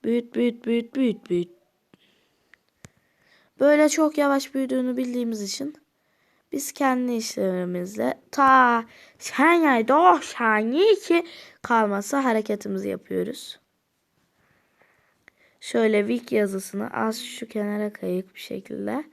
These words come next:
Bakın i'nin noktası yukarıya gelecek şekilde yapmamız lazım bunu. Ah, tamam, iyi. Bunu şimdi kopyala, kes, kopyala, yapıştır. On dakikada hazır. <gasps> Kes, kopyala, yapıştır. On dakikada hazır.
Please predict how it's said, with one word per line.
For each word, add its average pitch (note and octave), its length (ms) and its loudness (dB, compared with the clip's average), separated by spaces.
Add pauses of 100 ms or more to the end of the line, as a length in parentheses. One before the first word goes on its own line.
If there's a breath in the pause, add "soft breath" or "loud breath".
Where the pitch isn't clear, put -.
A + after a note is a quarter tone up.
(640 soft breath)
Bakın G3 360 -2
i'nin B3+ 600 -2
noktası A3+ 600 -2
yukarıya A#3 460 0
gelecek F#3 420 -4
şekilde F#3+ 420 -8
yapmamız F3+ 680 -8
lazım F3+ 360 -4
bunu. G#3 200 -6
Ah, F#3 300 -6
tamam, F#3+ 400 -4
iyi. G#3+ 440 -4 (1080 soft breath)
Bunu B3+ 160 -2
şimdi A#3+ 280 -4
kopyala, A#3 560 0
kes, A3 460 -4
kopyala, A3 500 -2
yapıştır. A3+ 600 -2 (440 loud breath)
On G3+ 200 -4
dakikada A3 540 -2
hazır. G#3+ 380 0 (800 loud breath)
<gasps> - 60 -20
Kes, G#3 420 -4
kopyala, A3+ 460 0
yapıştır. A#3 680 0 (160)
On G#3+ 200 -2
dakikada A3+ 540 -2
hazır. A3+ 460 -2